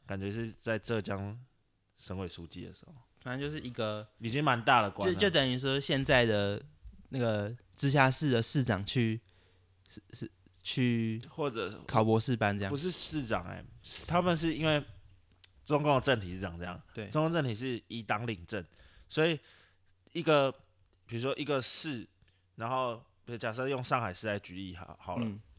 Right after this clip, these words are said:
Speaker 1: 你觉得上海市长的实际权力比较大，还是上海的市委书记比较大？
Speaker 2: 哦，我觉得是市委书记比较大。
Speaker 1: 对，是市委书记比较大。
Speaker 2: 嗯。
Speaker 1: 对，实际的，因为以
Speaker 2: 那他
Speaker 1: 党领政嘛。
Speaker 2: 哦，所以按照那市长的功能是什么？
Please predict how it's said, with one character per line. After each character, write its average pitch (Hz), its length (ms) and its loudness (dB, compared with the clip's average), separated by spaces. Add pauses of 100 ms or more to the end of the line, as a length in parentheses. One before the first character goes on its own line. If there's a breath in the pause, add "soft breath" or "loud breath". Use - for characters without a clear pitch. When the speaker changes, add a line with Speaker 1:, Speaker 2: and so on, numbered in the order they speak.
(140)
Speaker 1:
你 117 120 -8
觉 127 160 -2
得 127 200 2
上 143 300 2
海 107 160 -2
市 127 180 -6
长 95 240 -6
的 90 300 -8 (540)
实 - 240 -6
际 127 120 -4
权 113 180 -4
力 107 100 -4
比 90 40 -8
较 95 120 -4
大， 95 360 -4
还 - 160 -8
是 104 440 -8
上 120 320 0
海 92 180 -8
的 87 140 -12
市 - 220 -8
委 92 140 -4
书 90 220 -14
记 90 240 -16 (400)
比 - 80 -20
较 95 120 -14
大？ - 200 -10 (220)
Speaker 2:
哦， 107 340 -2 (220)
我 123 160 -4
觉 127 120 0
得 127 60 0
是 147 160 -2
市 139 240 -4
委 110 120 0
书 107 200 -8
记 - 140 -2
比 - 0 -
较 110 60 4
大。 104 40 2
Speaker 1:
对， 110 140 0
是 - 0 -
市 120 180 0
委 95 100 0
书 90 160 -8
记 87 120 -10
比 90 80 -12
较 - 100 -14
大。 - 240 -14
Speaker 2:
嗯。 110 260 -4 (140)
Speaker 1:
对， 95 80 -14 (540 soft breath)
实 120 200 -8
际 135 200 -4
的， 110 180 0
因 127 160 -6
为 135 80 0
以 - 60 -2
Speaker 2:
那 190 140 6
他 190 80 4
Speaker 1:
党 156 100 2
领 92 120 -6
政 92 200 -6
嘛。 92 100 -16 (220)
Speaker 2:
哦， 113 320 0
所 - 160 2
以 190 40 4
按 202 160 4
照 202 120 2
那 202 100 0
市 185 220 -2
长 127 140 2
的 123 60 0
功 123 200 -2
能 107 100 -4
是 107 60 -6
什 104 120 -12
么？ 98 80 -14